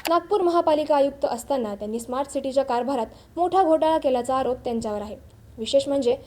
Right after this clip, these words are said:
या जुन्या प्रकरणांमुळे ठाकरे सरकारच्या काळात त्यांच्यावर कारवाई झाली नाही, असाही गंभीर आरोप होत आहे.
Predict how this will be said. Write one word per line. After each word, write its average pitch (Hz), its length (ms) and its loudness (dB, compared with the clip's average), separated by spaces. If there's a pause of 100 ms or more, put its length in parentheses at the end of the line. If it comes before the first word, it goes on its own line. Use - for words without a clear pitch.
(200)
या 370 80 6
जुन्या 381 220 4
प्रकरणांमुळे 330 680 4 (300)
ठाकरे 330 300 0
सरकारच्या 294 480 2
काळात 220 260 0 (200)
त्यांच्यावर 233 360 -4
कारवाई 220 360 -4
झाली 254 240 -2
नाही, 311 200 2 (260)
असाही 370 300 4
गंभीर 320 340 2
आरोप 262 300 2
होत 277 180 4
आहे. 214 120 -10